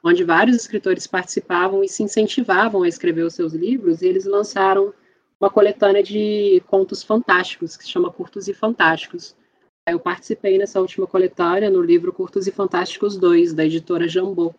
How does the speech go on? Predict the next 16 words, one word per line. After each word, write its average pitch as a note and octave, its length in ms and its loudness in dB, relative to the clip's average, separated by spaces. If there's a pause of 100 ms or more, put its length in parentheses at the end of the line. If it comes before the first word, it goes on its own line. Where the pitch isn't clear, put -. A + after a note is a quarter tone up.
(800)
Então D#3+ 300 -2
tem E3 220 0
um, F3 380 4 (140)
um D#3 440 -8
contozinho E3+ 560 4
meu D#3 220 0
fantástico D#3 560 -6
nesse D3+ 220 -10
livro, D3 240 -12
um - 40 -20
conto D3+ 300 -6
curto A3+ 460 0
e A3 40 2
fantástico. - 580 -10 (680)
Bem D#3+ 80 -12
legal. E3 320 -4